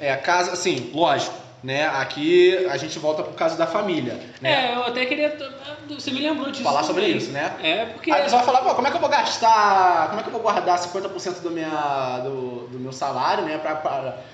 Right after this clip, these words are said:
Speaker 1: pra contas, né? Como é que eu vou deixar minhas contas só em cinquenta por cento?" Se você acabou de falar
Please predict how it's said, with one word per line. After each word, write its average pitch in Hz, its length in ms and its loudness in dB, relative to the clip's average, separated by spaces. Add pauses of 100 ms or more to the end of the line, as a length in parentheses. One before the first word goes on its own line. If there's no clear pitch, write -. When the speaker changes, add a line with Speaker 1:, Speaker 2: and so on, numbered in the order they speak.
(120)
Speaker 1:
pra 139 160 -2
contas, 196 500 0
né? 185 340 2
Como 175 120 -4
é - 20 -2
que - 60 -6
eu 214 40 -6
vou 240 80 2
deixar 247 380 0
minhas 247 220 -6
contas 214 360 -4
só 226 220 -6
em 233 40 -6
cinquenta 208 300 -10
por 202 120 -12
cento?" 226 440 -2 (640)
Se - 120 -14
você 269 240 2
acabou 262 420 4
de 240 80 -2
falar 202 440 6